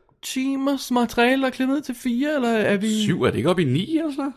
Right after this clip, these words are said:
Speaker 1: Nej,
Speaker 2: Var det
Speaker 1: fordi
Speaker 2: ikke tre timer hver?
Speaker 1: den sidste er kun to tyve, tror jeg det er, og den anden er, den første af dem var to... to,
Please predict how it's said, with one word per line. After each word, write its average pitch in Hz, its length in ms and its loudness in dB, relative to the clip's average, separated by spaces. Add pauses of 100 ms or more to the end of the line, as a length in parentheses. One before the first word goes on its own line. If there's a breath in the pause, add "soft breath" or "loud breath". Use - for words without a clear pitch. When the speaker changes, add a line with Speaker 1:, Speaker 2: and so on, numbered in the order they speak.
(120)
Speaker 1:
Nej, 175 140 2
Speaker 2:
Var 190 60 8
det 208 80 4
Speaker 1:
fordi 175 220 8
Speaker 2:
ikke 185 120 4
tre 202 160 6
timer 220 240 0
hver? 226 120 0
Speaker 1:
den 196 100 0
sidste - 360 0
er 269 100 6
kun 240 280 0
to - 320 -2
tyve, 220 520 2
tror 247 160 -4
jeg 226 60 -2
det 202 100 0
er, 196 100 0
og 185 600 -2 (120)
den 175 140 -4
anden 220 340 -2
er, 202 160 0 (1700)
den 170 100 -6
første 196 440 -2
af 208 80 2
dem 208 140 0
var 196 60 -4
to... - 260 -6 (400)
to, - 140 -16